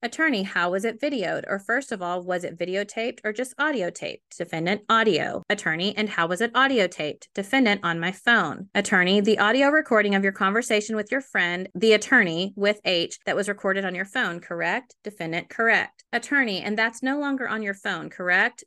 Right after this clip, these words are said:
Defendant, well, kind of. Attorney, okay, what does that mean? Defendant, so it's through an app called Pro Recorder, and I think Pro Recorder is not in the App Store anymore, and I would love to be able to get it. I still have the encrypted file on my phone, but I haven't figured out a way to get that encrypted file off the phone and open it up.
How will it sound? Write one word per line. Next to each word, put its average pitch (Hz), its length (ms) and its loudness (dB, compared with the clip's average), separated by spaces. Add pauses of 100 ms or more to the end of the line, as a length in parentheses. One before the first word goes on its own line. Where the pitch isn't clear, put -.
Defendant, 220 460 -2
well, 220 260 0
kind 254 360 -4
of. - 200 -8 (200)
Attorney, 233 500 0
okay, 190 300 2
what 175 160 -2
does 185 140 -6
that 202 160 -4
mean? 196 400 -6 (120)
Defendant, 226 540 2
so 262 160 4
it's 247 140 2
through 320 220 2
an 339 80 0
app 240 200 2
called 220 280 -6
Pro 262 200 -2
Recorder, 226 480 -4
and 202 240 -2
I 202 80 0
think 294 260 -8
Pro 247 160 -4
Recorder 196 480 -2
is 180 180 -6
not 190 220 -4
in 208 100 -4
the 226 140 -6
App 226 160 -4
Store - 260 -6
anymore, 190 560 -6
and 190 140 -4
I 185 60 0
would 190 160 -4
love 214 300 -2
to - 100 -10
be 220 100 -4
able 190 200 -4
to 202 100 -10
get 190 240 -2
it. 147 180 -8
I 190 120 -2
still 240 260 -4
have 277 220 -2
the 233 120 -4
encrypted 214 480 -6
file 165 220 -4
on 190 100 -4
my 220 140 -4
phone, 160 440 -8
but 196 120 4
I 190 40 6
haven't 254 360 2
figured 240 240 2
out 208 140 2
a 214 60 4
way 185 220 0
to 185 160 -6
get 196 240 -4
that 233 140 -2
encrypted 214 500 -6
file 175 320 -2
off 180 240 -4
the 226 80 -6
phone 175 260 -6
and 175 160 -6
open 160 240 -4
it 185 160 -6
up. 196 280 -2